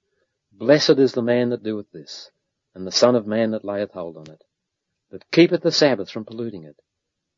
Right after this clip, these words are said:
and keepeth his hand from doing any evil." Notice these wise words from Robert Haldane.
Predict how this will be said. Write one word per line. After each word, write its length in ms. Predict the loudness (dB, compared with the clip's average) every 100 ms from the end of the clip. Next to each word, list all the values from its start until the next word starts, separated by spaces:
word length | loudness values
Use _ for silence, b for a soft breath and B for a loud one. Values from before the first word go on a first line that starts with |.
| -20
and 160 | -12
keepeth 280 | 2 2 2
his 140 | -4 -6
hand 240 | -6 -6
from 140 | -8
doing 320 | -6 -4 -4 -10 _ -2
any 300 | 0 2 0
evil." 380 | -4 -8 _ _ _ _ _ _ _ _ _ _ _ _ _ _ _ _ _ _ _ _ _ _ _ _ _ _
Notice 380 | 2 2 2 2
these 300 | 6 6 4
wise 460 | -2 -2 0 -2 -4
words 520 | -4 -4 -4 -10 -14
from 360 | -14 -14 -16 -16
Robert 320 | -10 -10 -10
Haldane. 680 | -12 -12 -12 -16 -18 -20